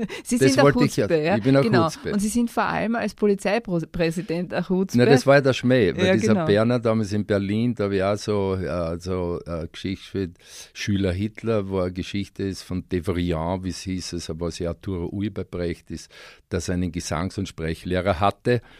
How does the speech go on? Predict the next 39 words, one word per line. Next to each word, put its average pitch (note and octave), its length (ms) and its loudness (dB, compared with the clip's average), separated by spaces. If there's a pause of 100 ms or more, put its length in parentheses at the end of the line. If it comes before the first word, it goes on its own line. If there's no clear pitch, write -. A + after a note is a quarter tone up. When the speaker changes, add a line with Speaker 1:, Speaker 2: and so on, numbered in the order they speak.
(120)
Speaker 2:
und F#2 240 -6
das F#2+ 160 -2
habe G2 120 -4
ich F#2+ 60 -16
dort G2+ 180 -6
gespielt, F2+ 520 -2
in F2 60 -2
einem D#2+ 100 -2
Atombombenbunker F#2+ 1300 -2
an F2 140 -2
der, F2 120 -2
am F2 160 -4
Kudamm E2 540 -4
ist D#2+ 160 -8
in F2 120 -6
Berlin F2+ 320 -4
und E2+ 120 -6
da F2 60 -6
kam E2 260 -6
der F2 80 -6
Berner G2 500 -2
damals F#2 400 -6
und F#2+ 100 -6
sagt, F2 220 -8 (960)
äh, E2+ 520 -4
Hupse, F2 320 -6
weil E2+ 80 0
der E2 100 -2
da D#2+ 220 -4
Alpensaga F2+ 640 -4
gedreht E2+ 460 -6
und E2 140 -4
war D#2+ 100 -2
damals D#2+ 380 -4
Professor D#2 600 -8
in, D2+ 140 -6
in F3+ 160 0
Speaker 1:
Mhm. E2+ 60 2
Speaker 2:
der D2+ 200 -2